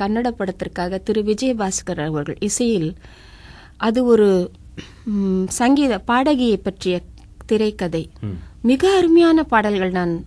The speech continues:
Speaker 1: ஒலிப்பதிவு செய்தேன்.
Speaker 2: ம்.
Speaker 1: அது ஒலிப்பதிவு நடந்த அன்றே எல்லோரும் எழுந்து நின்று கைத்தட்டி, "இந்த பாடல்களுக்கு உங்களுக்கு தேசிய விருது வரும்" என்று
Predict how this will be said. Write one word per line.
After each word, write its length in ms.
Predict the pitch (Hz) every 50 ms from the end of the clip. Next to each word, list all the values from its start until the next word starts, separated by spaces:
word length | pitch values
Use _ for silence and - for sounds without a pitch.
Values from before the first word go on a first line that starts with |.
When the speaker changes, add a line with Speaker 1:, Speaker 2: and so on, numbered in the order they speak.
| - -
Speaker 1:
ஒலிப்பதிவு 520 | 202 196 208 214 214 - 196 170 165 160 175
செய்தேன். 540 | 175 - - 170 165 160 165 180 226 294 - -
Speaker 2:
ம். 160 | 104 90 82 - - - - - - - - - - -
Speaker 1:
அது 640 | - 220 214 226 220 233 233 226 220 214 202 190 - - - -
ஒலிப்பதிவு 580 | - 214 247 277 381 381 - 370 359 349 330 311
நடந்த 400 | 277 247 240 254 269 311 320 302
அன்றே 280 | 285 294 294 330 349 330
எல்லோரும் 420 | 269 262 269 311 349 370 330 294
எழுந்து 340 | 269 262 294 339 339 349 339
நின்று 260 | 320 294 285 294 302 - 262
கைத்தட்டி, 440 | 247 254 247 - 247 233 240 -
"இந்த 380 | 294 294 277 254 226 220 214 208
பாடல்களுக்கு 800 | 214 - 214 220 233 254 247 233 220 220 208 214 - 254 247 220
உங்களுக்கு 540 | 202 190 190 185 190 - 185 180 170 156 - - - - - -
தேசிய 360 | - 220 226 226 - 247 226
விருது 300 | 208 214 196 185 180 185
வரும்" 340 | 175 180 190 196 196 196 -
என்று 440 | - 208 226 233 254 302 349 349